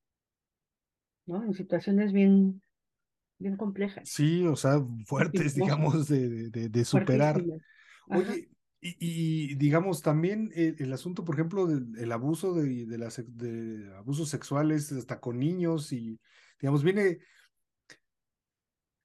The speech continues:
Speaker 2: lo que quiero decir es que la, que el, se me fue un poco el avión, pues, pero por-,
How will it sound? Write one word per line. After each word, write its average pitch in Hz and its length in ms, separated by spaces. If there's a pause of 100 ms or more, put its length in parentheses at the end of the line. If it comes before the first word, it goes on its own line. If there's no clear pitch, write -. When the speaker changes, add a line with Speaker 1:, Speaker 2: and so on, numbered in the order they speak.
(200)
Speaker 2:
lo 143 140
que 156 80
quiero 175 140
decir 214 160
es 208 80
que 196 100
la, 160 180 (220)
que - 80
el, 139 280 (160)
se 127 140
me 131 140
fue 196 80
un 175 60
poco 180 180
el 151 80
avión, 151 240
pues, 156 180
pero 131 460 (180)
por-, 120 200